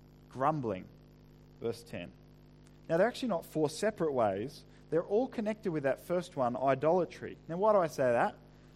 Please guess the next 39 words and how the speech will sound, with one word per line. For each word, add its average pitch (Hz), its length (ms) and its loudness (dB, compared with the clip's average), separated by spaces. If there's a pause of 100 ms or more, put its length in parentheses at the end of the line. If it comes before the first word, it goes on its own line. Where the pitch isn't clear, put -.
Well, 160 100 -4
number 214 220 4
one, 151 200 6
it 165 80 -6
starts 185 360 2
with 156 100 -4
idolatry, 139 560 0
verse 131 240 0
seven, 127 340 -2
and 123 120 -2
it - 100 -14
ends 170 240 -2
with 139 160 -4
idolatry, 120 680 0 (420)
verse 131 200 2
fourteen. 143 440 0 (240)
Whenever 151 240 2
you 135 80 -2
see 147 180 -4
that 139 180 0
kind 131 200 -2
of 107 80 -6
bracketing 151 380 2
in 147 60 -4
the 143 60 -4
Bible, 151 400 2
often 143 220 0
it 123 120 -6
tells 131 260 -4
you 127 180 -4 (380)
this 147 160 -4
is 135 120 -6
the 127 80 -2
big 143 240 -2
picture 151 260 -8
that's - 100 -14
going 139 200 -4
on 143 100 -2
here. 170 180 -8